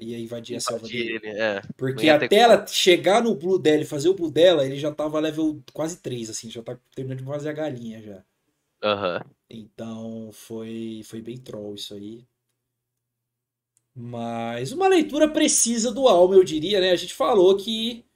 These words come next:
Speaker 1: a gente não tinha muito como lidar com o draft da G dois, né? Porque os caras jogam
Speaker 2: Sim.
Speaker 1: de tudo. E os caras tinham muita resposta. É, então o Nautilus Mid foi uma surpresa, né? Apesar de,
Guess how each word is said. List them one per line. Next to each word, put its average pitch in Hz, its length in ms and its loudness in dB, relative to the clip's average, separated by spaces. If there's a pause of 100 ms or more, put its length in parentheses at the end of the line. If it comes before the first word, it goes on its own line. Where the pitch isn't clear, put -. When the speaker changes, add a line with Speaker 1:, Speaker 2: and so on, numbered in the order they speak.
(440)
Speaker 1:
a 156 80 -6
gente 185 240 -6
não 196 120 -6
tinha 196 180 -2
muito 185 180 -4
como 175 200 -2
lidar 160 280 0
com 170 100 -10
o - 20 -8
draft 151 300 -2
da 151 100 -2
G 170 100 0
dois, 110 400 -6
né? 113 80 -14
Porque - 180 -18
os 113 140 -10
caras 113 260 -10
jogam 113 220 -8
Speaker 2:
Sim. 107 160 -10
Speaker 1:
de - 80 -20
tudo. 123 460 -12 (1300)
E 127 60 -12
os 113 100 -8
caras 120 160 -8
tinham 131 160 -6
muita 127 260 -8
resposta. 113 720 -10 (680)
É, 101 220 -12
então 113 200 -12
o 104 100 -4
Nautilus 131 440 -2
Mid 135 140 -6
foi 143 140 -4
uma 135 80 0
surpresa, 135 760 -4
né? 135 180 -8
Apesar 113 400 -10
de, 104 340 -16